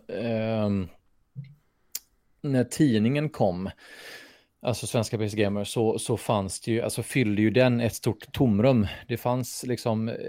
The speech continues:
ingen, eller det fanns, det fanns väldigt få, ehm, riktiga speltidningar i Sverige och den fyllde ju liksom ett tomrum. Sen kom,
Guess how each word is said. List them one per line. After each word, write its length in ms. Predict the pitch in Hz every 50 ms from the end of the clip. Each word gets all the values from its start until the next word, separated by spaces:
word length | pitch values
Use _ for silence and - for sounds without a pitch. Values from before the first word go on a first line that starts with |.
| - - - 92 - - -
ingen, 640 | - 151 123 113 104 104 104 107 107 107 107 104 101 - - _ _ _ _ _ _ _ _ _ _ _ _ _ - - -
eller 220 | - 123 127 127
det 80 | 127 120
fanns, 400 | - - 131 123 120 - - - - - - - - - -
det 140 | 139 135 127
fanns 500 | - - 139 131 127 123 - - - - - - -
väldigt 500 | 127 120 143 139 127 120 110 131 123 -
få, 580 | - - - - 143 139 135 120 107 98 87 - - - _ -
ehm, 720 | 127 117 110 107 104 101 101 101 101 98 101 104 104 - - - - - - - - _ - -
riktiga 440 | 123 120 107 - - - - 107 101
speltidningar 640 | - - 120 110 101 90 - - 107 107 120 123 127
i 40 |
Sverige 380 | 123 - 113 - - - - 107
och 200 | - - 120 113
den 140 | 107 117 110
fyllde 260 | - - 123 107 98
ju 60 | 104 98
liksom 220 | 101 - - 110
ett 80 | 101 -
tomrum. 500 | - 135 120 107 110 127 151 151 147 135
Sen 180 | - 110 101
kom, 280 | - - 107 101 101